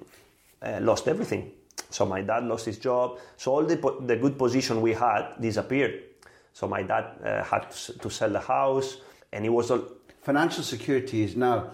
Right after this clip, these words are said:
Speaker 1: It's
Speaker 2: vital,
Speaker 1: gone.
Speaker 2: not just for you.
Speaker 1: But for my family. So I had, I have a sister. My mom and dad, obviously, uh, they lost the house, they lost the job. So it's all on me. And what do you do? You take the money,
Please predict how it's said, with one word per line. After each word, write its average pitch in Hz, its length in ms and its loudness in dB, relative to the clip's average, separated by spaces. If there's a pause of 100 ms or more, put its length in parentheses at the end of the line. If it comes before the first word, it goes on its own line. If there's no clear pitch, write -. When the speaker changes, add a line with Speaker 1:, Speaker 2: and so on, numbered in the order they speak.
(100)
Speaker 1:
It's 113 160 2
Speaker 2:
vital, 123 240 2
Speaker 1:
gone. 131 160 4
Speaker 2:
not 135 140 2
just 127 220 -2
for 110 100 -4
you. 123 640 0
Speaker 1:
But 113 120 2
for 110 120 2
my 107 100 2
family. 104 460 -2 (340)
So - 160 -2
I 101 60 4
had, 110 180 2
I 110 200 2
have 110 180 0
a 104 40 2
sister. 139 560 -2 (300)
My 101 160 -4
mom 104 160 2
and 101 140 0
dad, 107 180 4
obviously, 104 500 0 (360)
uh, 92 340 -4
they 101 160 0
lost 98 180 0
the 95 60 -4
house, 107 380 2
they 98 80 0
lost 98 160 -2
the - 80 0
job. 110 320 0
So 101 420 0 (600)
it's 120 240 -4
all 139 140 4
on 113 140 2
me. 139 320 0 (800)
And 107 240 -6
what 127 160 0
do 127 60 0
you 113 100 0
do? 120 300 -2
You 107 80 -4
take 120 220 -2
the 110 80 0
money, 151 340 0